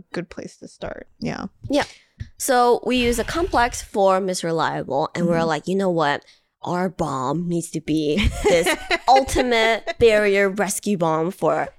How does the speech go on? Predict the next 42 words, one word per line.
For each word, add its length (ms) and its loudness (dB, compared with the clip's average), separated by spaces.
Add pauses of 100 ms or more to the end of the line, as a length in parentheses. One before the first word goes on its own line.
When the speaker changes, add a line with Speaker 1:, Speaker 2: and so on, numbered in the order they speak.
Speaker 2:
desperate 440 -2
times." 520 -2 (240)
Speaker 1:
That 400 -2
we 120 0
said, 440 -4
yes. 420 -4 (100)
That 60 -2
Speaker 2:
So 280 4
Speaker 1:
was 80 2
the 80 0
goal. 380 -4 (100)
Speaker 2:
for 100 0
that 260 2
one, 200 4
we 180 4
opted 360 -4
for 160 -4
pure 280 0
ceramide, 680 0
and 100 4
we 100 4
Speaker 1:
Mm-hmm. 120 -2
Speaker 2:
chose 220 -4
ceramide 380 -6
M 180 -8
P. 440 -2
You'll 120 -2
see 140 -4
Speaker 1:
Mm-hmm. 80 -4
Speaker 2:
from 80 -2
the 60 -2
chart 280 -2
because 360 -8
it's 240 -16
usually 420 2
the 120 2
one 380 2
that 260 2
Speaker 1:
Yeah. 220 -8 (180)
Speaker 2:
gets 260 -2
touted 540 2
as, 320 -2